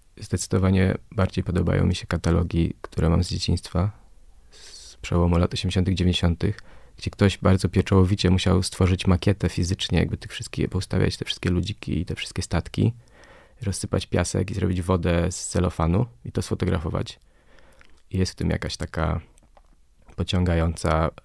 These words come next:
i pobudzająca wyobraźnię prawda, którą wyczuwamy, nawet jeśli nie jesteśmy świadomi technologicznych procesów, które za tym stoją.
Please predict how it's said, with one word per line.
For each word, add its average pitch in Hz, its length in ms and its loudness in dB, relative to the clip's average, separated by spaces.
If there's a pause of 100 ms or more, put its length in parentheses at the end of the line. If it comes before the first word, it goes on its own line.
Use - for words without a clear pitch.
(120)
i - 40 -20
pobudzająca 87 500 0
wyobraźnię 85 560 0
prawda, 82 340 0
którą 85 420 0
wyczuwamy, 98 520 4
nawet 101 260 4
jeśli 98 200 -2
nie 98 60 4
jesteśmy 92 600 2 (120)
świadomi 90 640 2 (460)
technologicznych 85 720 -4
procesów, - 460 -4
które - 180 -2
za 82 100 -2
tym 85 160 -4
stoją. 80 360 -2